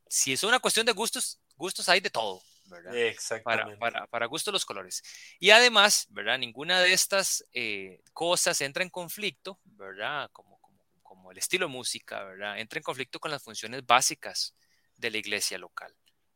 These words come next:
Speaker 2: Claro, claro. De hecho, si nosotros filtramos este ejemplo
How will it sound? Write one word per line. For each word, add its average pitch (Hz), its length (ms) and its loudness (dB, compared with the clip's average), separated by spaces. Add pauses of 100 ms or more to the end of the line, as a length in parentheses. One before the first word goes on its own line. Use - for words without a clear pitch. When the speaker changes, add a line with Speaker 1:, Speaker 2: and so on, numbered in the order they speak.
(180)
Speaker 2:
Claro, 117 300 -2
claro. 101 360 -10
De 117 140 -2
hecho, 175 420 2
si 131 340 -4
nosotros 135 420 -8
filtramos 156 460 -4
este 165 200 -10
ejemplo 151 560 -8